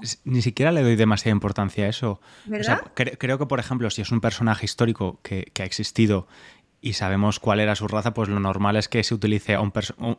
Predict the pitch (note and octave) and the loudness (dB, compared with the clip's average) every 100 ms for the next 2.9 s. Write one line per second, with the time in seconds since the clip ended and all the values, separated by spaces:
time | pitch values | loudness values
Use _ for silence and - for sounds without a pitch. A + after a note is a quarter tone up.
0 | - - C3+ B2 A#2 A2 - A#2 A#2 A2 | -8 -4 2 2 2 0 0 2 2 0
1 | - A2+ G2 - - - - A#2+ A2 G#2+ | -2 -6 -6 -14 -20 -18 -2 0 0 -2
2 | G#2+ G2+ G2 G#2+ C3 G2+ F#2+ B2+ | -4 -4 -2 -2 -2 -2 -2 -4